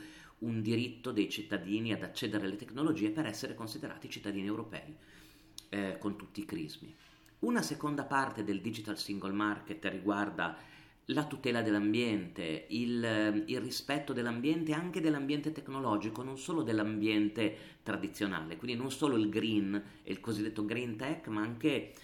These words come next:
eh, ma anche la modifica degli ambienti tecnologici, il mondo delle telecomunicazioni, il mondo dei media,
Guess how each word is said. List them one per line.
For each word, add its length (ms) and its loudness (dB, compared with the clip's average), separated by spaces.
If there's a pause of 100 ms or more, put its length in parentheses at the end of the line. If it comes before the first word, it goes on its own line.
(220)
eh, 340 -8
ma 120 -2
anche 400 4
la 100 2
modifica 480 0
degli 260 2
ambienti 560 0
tecnologici, 720 -4
il 80 2
mondo 240 2
delle 220 0
telecomunicazioni, 880 -4
il 60 0
mondo 260 -4
dei 140 -2
media, 380 2